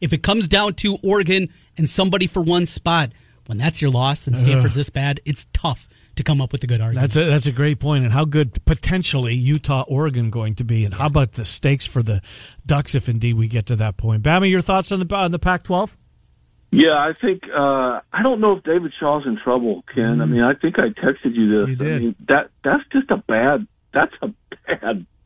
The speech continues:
Speaker 3: bad loss. I mean, I, I, what have they really done the last several years? I, I don't have the record in front of me, and he, he's another guy kinda like Patterson. I mean, he built that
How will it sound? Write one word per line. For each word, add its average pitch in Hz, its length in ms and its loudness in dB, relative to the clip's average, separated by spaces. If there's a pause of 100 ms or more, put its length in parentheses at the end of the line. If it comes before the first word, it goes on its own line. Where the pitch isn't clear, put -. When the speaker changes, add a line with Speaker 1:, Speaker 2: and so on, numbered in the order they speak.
(140)
Speaker 3:
bad 120 400 2 (120)
loss. 98 420 -2 (120)
I 110 80 -6
mean, 110 440 2 (680)
I, 156 440 0 (340)
I, 135 100 -6
what 147 260 2
have 233 100 -4
they 214 120 2
really 165 300 0
done 139 260 0
the 120 60 0
last 104 320 -4
several 92 260 -4
years? 90 360 -2
I, 113 180 2
I 123 120 0
don't 147 320 0
have 135 160 -4
the 131 100 2
record 117 320 0
in 117 100 0
front 120 200 2
of 120 60 2
me, 123 200 2
and 113 140 0
he, 101 140 -2
he's 143 480 2
another 175 260 2
guy 139 220 2
kinda 131 200 -6
like 123 200 -4
Patterson. 104 520 -4
I 95 40 -10
mean, 104 160 -2
he 104 80 2
built 127 280 0
that 123 200 -2